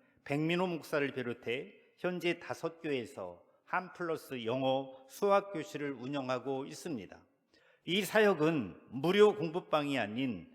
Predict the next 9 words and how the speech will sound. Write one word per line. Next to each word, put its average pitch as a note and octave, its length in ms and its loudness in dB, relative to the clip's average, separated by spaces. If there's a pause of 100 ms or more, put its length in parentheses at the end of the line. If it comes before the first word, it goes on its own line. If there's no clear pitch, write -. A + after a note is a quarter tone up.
(280)
전문 D3+ 560 -4
교습 C#3+ 360 -4
시설을 F#3 480 0
운영한 D3 540 0
것으로 C3+ 560 -6 (380)
사 E3+ 220 4
년제 F#3 360 0
대학 C#3+ 300 2
졸업자는 B2+ 720 -4